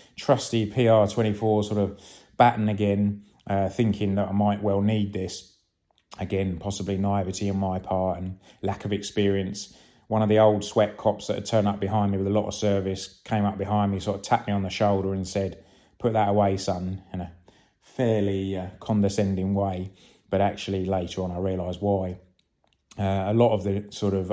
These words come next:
older guys just didn't rate, uh, you know, batons at all, just didn't think we needed them, and we can talk our way out of anything, which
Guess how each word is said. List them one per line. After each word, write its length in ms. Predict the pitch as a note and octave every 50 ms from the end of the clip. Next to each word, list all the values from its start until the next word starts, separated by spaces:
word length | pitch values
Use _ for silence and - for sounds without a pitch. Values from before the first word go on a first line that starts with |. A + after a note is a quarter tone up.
| -
older 320 | G#2+ G#2 G2+ G2+ F#2+ F#2+ F#2+
guys 580 | - - G2 F#2+ F#2+ F#2 F#2 F2+ F2+ F#2 - - - - - _ _ _ - G#2 - - _
just 220 | G#2+ G2+ - -
didn't 320 | - A2 G#2 G2 F#2 F#2+
rate, 560 | A2+ A2+ A2 G#2+ G2 F#2+ F#2+ - - - - - -
uh, 260 | G#2 G2+ G2 F#2+ F#2+
you 100 | F#2+ G2+
know, 120 | G2+ G2
batons 400 | F#2+ F#2+ G2+ - G2 G2 G2 F2+
at 140 | F#2+ G2 -
all, 140 | A#2 G#2 G2
just 160 | G2 G2 F#2+
didn't 240 | - A2 G2+ G2 F#2+
think 180 | F2 G2 F#2+ F#2
we 120 | G2 G2
needed 380 | G2+ G2+ G2 G2 G2 F#2+ F#2+ F#2+
them, 220 | F#2+ F#2+ G2 - -
and 80 | G2+
we 80 | G2 G2
can 180 | - - F2+ F2
talk 320 | - - A2 G2+ F#2+ -
our 60 | F#2+
way 240 | F#2 F#2+ F#2+ F#2 F#2+
out 100 | F#2 -
of 80 | F#2 G#2
anything, 420 | G2+ G#2 F#2+ - - F2 F2 D2+
which 160 | F2 F2+ F2+